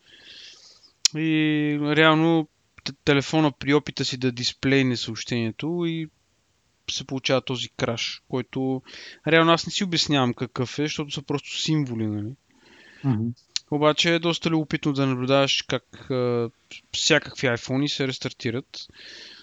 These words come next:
Speaker 1: А, в-, ин-, интересното е, че когато ти го изпратят от андроидски телефон, не се получава този номер. Може би
Speaker 2: А.
Speaker 1: в, а, съобщението има някакъв, някакъв знак, който н-, го няма в Android, да речеме, и просто н-,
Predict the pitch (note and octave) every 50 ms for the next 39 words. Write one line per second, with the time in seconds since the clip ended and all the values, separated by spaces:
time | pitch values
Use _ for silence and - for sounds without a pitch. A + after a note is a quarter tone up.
0 | - _ - C3+ B2+ B2+ B2+ B2+ B2+ B2+ B2 A#2+ B2 B2 - - - - - C3+
1 | C3+ C3+ - D#3 D3 C3 - D3 E3 G#3 G#3 - G3+ - G3 G3+ - - G3 -
2 | - E3 F3+ F#3 F3+ - - E3 D3+ D3 C3+ - - D3+ D#3 E3+ - E3 - D3+
3 | C#3 D3 C#3 C#3 C3+ B2 C3+ D3 D#3+ - - - - - A#2+ A#2+ - - - D3
4 | D#3 D3+ C#3+ C3 B2 - - D3 - - C3 A#2 A2 - - A2+ A2 G#2+ - A#2
5 | G#2+ G#2 G#2+ G#2+ G#2+ A2 A#2+ - - - _ _ _ _ - - - - - -
6 | - - _ _ _ - C#3 D3 D3+ D3+ D3 D3 D3 C#3+ C#3 C3 - - - -
7 | - C3 B2 A#2+ - B2 A#2+ - - C#3+ C#3+ C#3+ C3+ - D3 C#3+ C#3+ C#3 C3+ C3+
8 | C#3 - - C#3+ C3 A#2+ - - - - - _ _ _ _ _ - C3 C3 C3+
9 | C3+ - C#3 B2 A#2+ A#2 A2+ A#2+ C3 C3+ - - - - - - B2+ B2 - -
10 | B2+ B2 A#2+ A#2 A#2 - _ _ _ _ _ _ _ _ _ _ _ _ _ _
11 | _ _ _ _ _ _ _ _ _ _ - C#3 C3 B2+ B2+ C3 C3+ C#3 C#3 C#3
12 | B2 - - B2 A#2+ A#2 B2+ C3 B2+ A#2+ B2 A2+ A#2+ - - - A#2+ A#2 A#2+ C3+
13 | D3 D#3 D#3+ D#3 - - D3 C#3+ C3+ - - C#3+ C#3 C#3 C3+ C3+ C3+ C3+